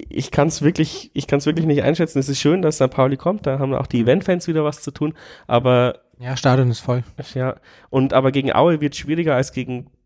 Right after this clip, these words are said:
Speaker 1: Pauli daheim auf jeden Fall.
Speaker 2: Und gegen Köln auch. Aue ist, Aue ist, glaub ich, nochmal so ein richtig wichtiges Spiel.
Speaker 1: Finde ich
Speaker 2: Ähm,
Speaker 1: auch,
Speaker 2: wie
Speaker 1: ja.
Speaker 2: schon gesagt, bei uns, wir haben jetzt zwanzig Punkte. Das ist die halbe Miete für die vierzig Punkte. Ich bin davon überzeugt, dass wir schon mehr als die Hälfte haben, weil ich glaub, dass dieser sechsunddreißig, siebenunddreißig Punkte reichen werden.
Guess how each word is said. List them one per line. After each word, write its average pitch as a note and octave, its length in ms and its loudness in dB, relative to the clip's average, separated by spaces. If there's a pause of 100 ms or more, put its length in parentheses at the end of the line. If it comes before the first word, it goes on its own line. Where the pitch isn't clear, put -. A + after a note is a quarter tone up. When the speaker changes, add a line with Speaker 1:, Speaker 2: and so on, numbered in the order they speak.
(400)
Speaker 1:
Pauli C3 280 2
daheim B2 340 0
auf C#3+ 140 -8
jeden B2+ 160 -6
Fall. C3 280 -4
Speaker 2:
Und C3+ 200 -12
gegen B2 220 -4
Köln B2+ 280 -2
auch. A2+ 300 -8 (120)
Aue D3+ 240 2
ist, D#3+ 240 -2
Aue F3 120 4
ist, F3 100 0
glaub D#3+ 140 2
ich, D#3+ 60 0
nochmal D#3+ 200 0
so D3 80 -4
ein C#3+ 60 -6
richtig D#3+ 300 -6
wichtiges D3+ 340 -4
Spiel. B2+ 300 -6
Speaker 1:
Finde - 380 -2
ich C3 80 2
Speaker 2:
Ähm, G#2+ 80 2
Speaker 1:
auch, B2 120 -2
Speaker 2:
wie F3 60 0
Speaker 1:
ja. E3 40 2
Speaker 2:
schon F#3+ 120 4
gesagt, D3+ 260 2
bei E3 60 4
uns, C#3+ 100 -2
wir D#3 80 0
haben D3 120 0
jetzt D3+ 120 -6
zwanzig D3 300 -4
Punkte. F#3+ 300 0
Das D3 120 -4
ist D3 300 -10
die D3 100 0
halbe D3+ 200 2
Miete E3 240 -2
für D#3+ 100 -8
die C3 80 -6
vierzig F3 360 -4
Punkte. F3 340 0 (340)
Ich D#3 140 -6
bin D#3 240 2
davon D3+ 200 2
überzeugt, D3 380 2
dass D3+ 140 -4
wir D3+ 60 0
schon C3+ 280 0
mehr D#3 140 6
als E3+ 140 2
die D3 100 2
Hälfte D#3 260 2
haben, D3+ 220 0
weil C#3 140 -4
ich B2+ 100 -10
glaub, - 160 -4
dass - 140 -10
dieser C#3 300 -2
sechsunddreißig, B2 500 -4
siebenunddreißig B2+ 420 -2
Punkte C3+ 240 -2
reichen C#3 280 -4
werden. C#3 260 -2